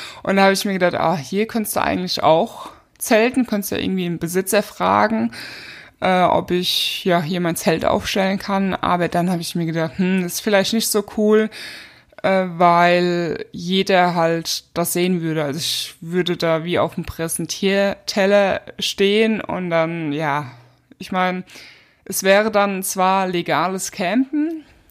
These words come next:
aber halt doch gefährlich, so als Frau auf dem Präsentierteller. Und da hab ich mir gedacht, nee,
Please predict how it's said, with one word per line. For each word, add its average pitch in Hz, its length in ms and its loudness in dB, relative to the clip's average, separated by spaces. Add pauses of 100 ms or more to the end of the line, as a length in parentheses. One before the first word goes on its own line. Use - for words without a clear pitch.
(240)
aber 190 800 2 (240)
halt 185 280 -2
doch 165 260 -4
gefährlich, 185 640 -2
so 175 120 -2
als 131 280 0
Frau 190 480 2 (360)
auf - 140 0
dem 196 160 -2
Präsentierteller. 202 1080 2
Und 185 140 -2
da 180 60 -2
hab 170 60 -2
ich 165 140 -10
mir 165 80 -6
gedacht, - 320 -8
nee, 139 300 -6